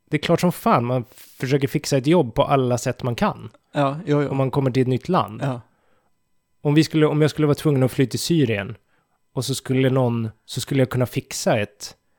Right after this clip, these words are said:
Speaker 1: bevis
Speaker 2: Du hade
Speaker 1: från
Speaker 2: haft minst lastbilskörkort.
Speaker 1: Ja, jag kunde
Speaker 2: Typ.
Speaker 1: fixa lastbilskörkort då
Speaker 2: Ja.
Speaker 1: från, från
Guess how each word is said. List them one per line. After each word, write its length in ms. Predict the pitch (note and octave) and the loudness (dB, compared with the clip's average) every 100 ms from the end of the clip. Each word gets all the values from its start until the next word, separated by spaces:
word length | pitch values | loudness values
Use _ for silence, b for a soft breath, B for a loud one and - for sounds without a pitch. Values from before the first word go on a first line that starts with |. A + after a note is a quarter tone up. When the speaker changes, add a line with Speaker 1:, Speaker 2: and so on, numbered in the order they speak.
| _ _ _ - | _ _ _ -2
Speaker 1:
bevis 400 | B2 A#2+ A#2+ D3+ | 0 4 4 6
Speaker 2:
Du 60 | |
hade 160 | D#3 B2 | 6 6
Speaker 1:
från 80 | C#3+ | 2
Speaker 2:
haft 240 | C#3 - | 0 -2
minst 320 | D3+ C#3+ - | -2 -2 -4
lastbilskörkort. 1000 | C#3 A#2+ - B2 - B2 - D3+ - - - _ _ _ _ _ _ _ _ _ _ | -8 -8 -10 -10 -6 -8 -8 -14 -14 -18 -18 _ _ _ _ _ _ _ _ _ _
Speaker 1:
Ja, 300 | D3 E3 E3+ | 6 6 6
jag 200 | E3 - | 4 2
kunde 160 | D#3+ D#3+ | 0 2
Speaker 2:
Typ. 80 | |
Speaker 1:
fixa 320 | D#3+ A#2 - D3+ | 0 -2 2 4
lastbilskörkort 840 | C#3 - C3 - B2 - D3+ - | 4 0 -4 -2 -4 -4 -6 -4
då 60 | B2+ | -6
Speaker 2:
Ja. 160 | B2+ | -8
Speaker 1:
från, 400 | - - G2+ G2+ - _ | -8 -10 -10 -12 -20 _
från 500 | - G#2+ F#2+ G2+ | -12 -8 -8 -10